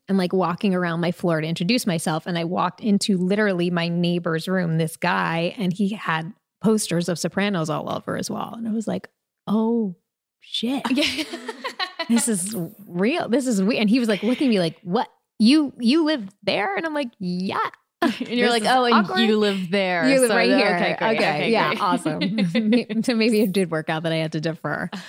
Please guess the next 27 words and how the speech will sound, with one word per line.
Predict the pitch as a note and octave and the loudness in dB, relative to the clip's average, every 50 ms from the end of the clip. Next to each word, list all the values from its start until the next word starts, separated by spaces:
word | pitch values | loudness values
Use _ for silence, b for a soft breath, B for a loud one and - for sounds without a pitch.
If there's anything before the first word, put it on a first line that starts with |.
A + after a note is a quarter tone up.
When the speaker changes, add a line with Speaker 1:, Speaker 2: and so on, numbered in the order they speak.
| - - - | -14 -12 -10
Speaker 1:
But | E4 G#3+ - C#4 - D#4+ | -10 -8 -4 -2 0 0
I | F4+ F4 | 0 0
think | - G4+ G4+ | 0 0 2
it | A4 G#4+ | 2 2
was | G#4 - | 2 2
this, | - D4+ - - - | 0 0 -2 -2 -4
it | - - B3+ | -2 -2 -2
was, | A#3+ C4 | 0 0
like | C4 A#3 - | -2 -2 0
I | G#3 F#3+ | -2 -2
said, | F3+ - D3+ D#3 | -2 -2 -2 -2
it | D3+ | -2
was | F3 G#3+ G3+ | -2 0 0
a | B3+ | 0
slow | - - - - C4 C4 C4 B3+ | 0 -2 -2 0 0 2 2 2
build. | G#3+ F#3 F#3 F#3 F3 F3 F3+ - | 2 0 0 2 2 0 -2 -2
And | - D#4+ | -2 0
even | F#4 G4+ A#4 G#4+ | 0 0 0 0
to | F#4 F4+ | 0 0
this | B3+ C4 B3 F3+ | 0 0 -2 -2
day, | - F3+ E3 D#3+ D#3+ D#3 D3+ - - | -2 -2 -2 0 -2 -2 -4 -2 -2
I | |
mean, | A3 A3+ A#3 B3+ | 0 2 2 2
you | D4 E4+ | 2 2
know, | C#4+ A3 G3+ F#3+ | 2 0 0 0
when | G3+ G#3+ G#3+ | 0 0 0
you, | A#3+ | 0